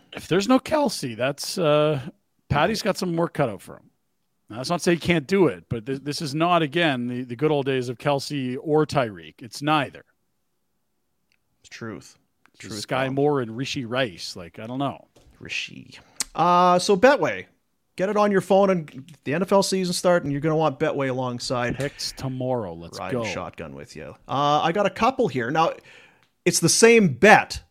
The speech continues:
Speaker 2: but
Speaker 1: Ooh.
Speaker 2: there's a couple of options.
Speaker 1: Yes.
Speaker 2: Offensive Rookie of the Year.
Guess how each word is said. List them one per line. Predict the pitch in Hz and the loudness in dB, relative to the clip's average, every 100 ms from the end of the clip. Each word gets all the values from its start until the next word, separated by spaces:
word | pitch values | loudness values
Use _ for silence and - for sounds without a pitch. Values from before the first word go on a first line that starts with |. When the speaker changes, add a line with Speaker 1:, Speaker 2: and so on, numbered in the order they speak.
| _ | _
Speaker 2:
but | - | 4
Speaker 1:
Ooh. | 202 | 6
Speaker 2:
there's | 147 | 6
a | 156 | 4
couple | 220 226 190 | 4 4 4
of | 170 | 4
options. | 160 175 185 - 85 87 85 - _ _ _ _ - | 8 10 8 6 -10 -12 -14 -16 _ _ _ _ -10
Speaker 1:
Yes. | 123 143 | -2 6
Speaker 2:
Offensive | 180 285 285 233 233 220 - 104 120 - _ | 8 8 8 6 6 6 0 -4 -10 -14 _
Rookie | 139 135 190 208 208 202 | -4 2 4 4 2 4
of | 170 160 | 4 4
the | 143 | 0
Year. | 143 165 113 92 151 | 0 0 -2 -6 -14